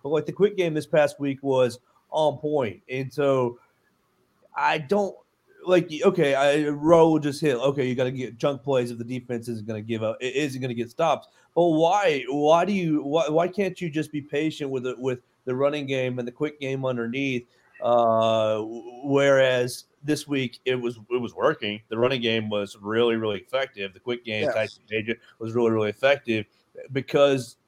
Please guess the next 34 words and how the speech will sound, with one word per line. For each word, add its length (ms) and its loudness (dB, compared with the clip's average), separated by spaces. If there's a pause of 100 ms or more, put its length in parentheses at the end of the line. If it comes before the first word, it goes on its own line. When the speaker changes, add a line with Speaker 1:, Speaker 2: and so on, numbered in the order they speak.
(320)
Speaker 1:
the 140 0
offense 560 4
seemed 380 -6
to 40 -14
be 140 -6
called 760 2 (640)
maybe 720 -2
towards 340 0
the 80 -4
quarterback's 540 0
strengths 580 -4
or 120 -4
not. 320 -2
And, 120 0
and 640 0
I 60 0
don't 80 0
understand 440 -4 (200)
why, 280 2
okay, 360 -2
well, 260 -2
let's 180 -6
just 180 -18
force 220 -6
Justin 500 -8
into 500 -8 (300)
chunking 320 -4
it 80 -8
down 200 0
the 80 -10
field. 260 -2
Yeah, 240 2
he 120 -6
can. 640 -2